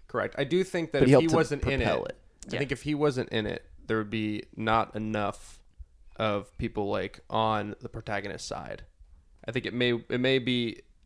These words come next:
Speaker 1: too depressing.
Speaker 2: That's true.
Speaker 1: Not in the same way that The Boy Called Bitch was, but I think that character, you know, I agree that what you're saying about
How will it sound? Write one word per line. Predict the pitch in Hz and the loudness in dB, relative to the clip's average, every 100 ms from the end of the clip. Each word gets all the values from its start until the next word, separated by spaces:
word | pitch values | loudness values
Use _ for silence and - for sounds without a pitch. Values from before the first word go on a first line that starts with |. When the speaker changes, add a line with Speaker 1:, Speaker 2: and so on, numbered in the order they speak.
| - | -14
Speaker 1:
too | - 131 | -2 -2
depressing. | 117 - 110 - 110 104 - - | -2 -2 -2 -2 -6 -6 -6 0
Speaker 2:
That's | 101 - | 0 2
true. | - 107 67 | 4 4 4
Speaker 1:
Not | 131 147 | 6 6
in | 143 | 4
the | 127 | -2
same | - 123 123 | 0 0 2
way | 123 123 | 2 2
that | 117 - | 0 -10
The | |
Boy | 123 117 113 | -2 -2 -2
Called | 113 110 | -4 -2
Bitch | 113 113 - | -2 -2 -2
was, | 120 113 | -4 -2
but | 110 104 - - _ - - _ 120 | -4 -4 -6 -20 _ -20 -20 _ -4
I | |
think | 127 131 | -4 2
that | 120 - | 0 0
character, | - 123 117 - 104 | 2 4 4 0 -8
you | 104 | -2
know, | 123 | 0
I | |
agree | 143 143 143 135 | 0 2 2 4
that | 117 101 | 4 2
what | 113 | -2
you're | 107 | -4
saying | 107 113 104 104 | -4 -4 -4 -4
about | - - - | -6 -8 -8